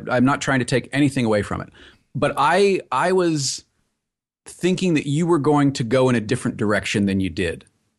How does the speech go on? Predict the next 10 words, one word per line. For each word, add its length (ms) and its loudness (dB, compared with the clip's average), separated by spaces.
just 420 0
because 520 0
the 80 2
medium 920 2
and 540 0
the 100 0
process 720 -2
behind 540 0
that 220 -2
medium 480 -2